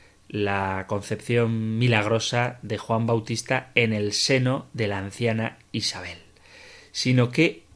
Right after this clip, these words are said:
el nacimiento, la concepción de Jesús, implica la intervención especialísima de Dios en el seno de María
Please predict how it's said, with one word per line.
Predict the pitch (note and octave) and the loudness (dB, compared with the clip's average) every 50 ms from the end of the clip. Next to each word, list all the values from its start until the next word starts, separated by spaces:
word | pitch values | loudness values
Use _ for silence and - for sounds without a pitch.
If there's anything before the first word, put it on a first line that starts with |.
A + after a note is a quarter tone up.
| _ | _
el | - B2 A#2+ A#2 A#2 A#2 A#2 B2 - - - _ _ _ _ _ _ _ _ _ _ _ _ _ | 2 4 4 4 4 4 2 0 -2 -6 -14 _ _ _ _ _ _ _ _ _ _ _ _ _
nacimiento, | - C3 B2 B2 A#2+ B2 - C3 B2 E3 G#3 G3 F3+ - - D3 C#3+ D#3 - - - - | -4 0 4 4 4 2 2 2 4 4 4 4 0 0 0 0 0 0 -2 -6 -18 -14
la | - - - | -14 -14 -10
concepción | - - C#3 E3 E3 D#3 - D#3 C3+ - - D3+ D3 C#3 C3 | 0 4 6 6 6 4 2 0 0 0 2 2 2 2 2
de | C3 B2 | -2 -4
Jesús, | - B2 A#2 - - B2 A#2+ - - - - - - - - - - - - - _ _ | -4 -4 -4 -4 -2 -4 -4 -4 -6 -10 -12 -20 -20 -20 -20 -20 -20 -20 -20 -20 _ _
implica | - D#3+ C#3 C3 C3 B2+ - F#3+ G#3+ G3+ - - D3+ D#3+ - - - _ _ _ _ _ _ - | 0 2 2 2 2 0 0 0 0 0 2 0 0 0 0 -6 -16 _ _ _ _ _ _ -4
la | - B2 A#2 A2+ G#2 - - - - _ _ _ _ _ _ _ _ _ _ _ _ _ _ _ _ _ _ _ _ _ _ _ _ _ _ _ _ _ _ _ - _ _ _ _ _ - | -2 0 2 2 2 0 -4 -8 -20 _ _ _ _ _ _ _ _ _ _ _ _ _ _ _ _ _ _ _ _ _ _ _ _ _ _ _ _ _ _ _ -20 _ _ _ _ _ 0
intervención | - G#3+ G#3+ G3+ F3 - - F3+ F3 E3 D3+ D3+ D3 C#3+ C3 - - D#3+ D#3+ C#3 A2+ G#2 G2+ - - _ _ - | 4 4 4 4 4 4 6 6 8 8 6 6 2 2 -2 2 2 4 4 4 2 0 -2 -6 -14 _ _ 2
especialísima | A#2+ B2 - - - - C3+ A#2+ B2 - C3 A#2 A2+ C#3+ F#3+ G3 F#3 - - B2 A2 A#2 C3 D#3+ | 4 4 4 2 4 4 4 4 4 4 4 4 4 4 2 2 0 0 0 0 2 2 2 2
de | E3+ E3 | 2 2
Dios | D3+ D3 C#3 C#3 C#3 C#3+ - - - - - - - - - - _ _ - | 2 4 2 2 2 -2 -6 -10 -12 -18 -20 -20 -20 -20 -20 -20 _ _ 4
en | - C3 C#3 C#3 B2 | 6 6 6 6 2
el | G#2+ G2 - | 0 0 0
seno | - - C3+ C#3 C#3 C3+ | 0 2 2 2 4 2
de | C#3 C3+ | 2 2
María | B2+ B2 B2+ B2+ B2+ C3 C#3+ C#3+ | 2 2 2 2 2 0 0 -4